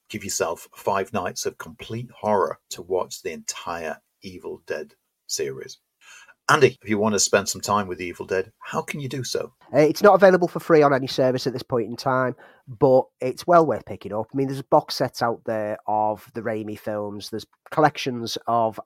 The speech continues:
Speaker 2: everything out there. Pick it up on Blu-ray. Treat yourself. Or if you just want to watch it on a streaming service, you can pay to rent it or purchase it on all the usual channels, Apple T V, P-,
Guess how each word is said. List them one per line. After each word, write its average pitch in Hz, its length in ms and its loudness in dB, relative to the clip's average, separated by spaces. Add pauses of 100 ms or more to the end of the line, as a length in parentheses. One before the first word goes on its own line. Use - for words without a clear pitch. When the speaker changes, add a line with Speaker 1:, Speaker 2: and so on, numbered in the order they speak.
Speaker 2:
everything 113 520 -8 (120)
out 113 240 -4
there. 113 240 -4 (520)
Pick - 240 -12
it 196 100 -4
up 185 160 -4
on 190 120 -4
Blu-ray. 165 460 -6 (400)
Treat 220 280 -2
yourself. 147 560 -6 (260)
Or 175 460 6
if - 140 -8
you 156 60 0
just 151 160 -4
want 143 120 2
to 135 60 2
watch 135 200 0
it - 80 -2
on 123 140 -2
a 117 80 -2
streaming 117 400 -6
service, 113 580 -2
you 117 140 -6
can 110 120 -16
pay 101 200 -8
to 107 100 -10
rent 101 300 -8
it 98 180 -6
or 104 180 -6
purchase 98 400 -10
it 95 220 -6
on 104 240 -6 (160)
all 113 240 -2
the 104 120 -10
usual 98 320 -10
channels, 98 560 -8
Apple 113 200 -8
T 90 200 -12
V, 92 220 -14
P-, - 80 -14